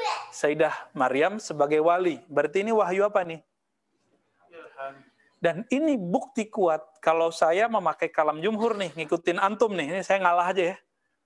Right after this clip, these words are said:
Speaker 1: Antum kan meyakini Maryam bukan nabi, ya udah saya ngalah. Kita pakai pemahaman antum itu, i'tiqad antum. Ini dalil kuat bahwa Jibril bisa datang kepada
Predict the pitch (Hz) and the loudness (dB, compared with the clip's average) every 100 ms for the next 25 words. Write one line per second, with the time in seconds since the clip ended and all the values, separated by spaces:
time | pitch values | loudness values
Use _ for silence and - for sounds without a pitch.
0 | - 165 202 214 220 190 180 214 214 175 | -8 -2 0 0 0 0 0 -2 0 2
1 | 180 214 196 165 143 165 139 135 151 151 | 2 0 0 0 0 -2 -4 -2 0 0
2 | 143 156 147 127 - _ _ _ _ _ | -2 0 0 0 -6 _ _ _ _ _
3 | _ _ _ _ - 147 - - 247 247 | _ _ _ _ -6 -2 -2 0 -2 2
4 | 247 202 - - 180 170 170 170 156 165 | 0 0 -6 -4 -2 0 0 0 0 2
5 | 165 175 156 156 165 - 131 - 190 165 | 0 0 -4 -6 -4 -2 -2 -2 -4 -2
6 | 170 156 143 - - _ _ _ _ _ | 0 0 -4 -10 -20 _ _ _ _ _
7 | _ 175 170 180 214 165 156 190 233 269 | _ -4 -2 0 -2 -2 0 2 4 2
8 | 254 254 226 185 180 196 170 165 156 165 | 0 0 2 2 0 -2 0 0 -2 -4
9 | 233 190 208 190 175 175 160 156 156 151 | -4 0 0 0 0 2 2 2 -2 -2
10 | 147 151 147 170 | -2 0 2 0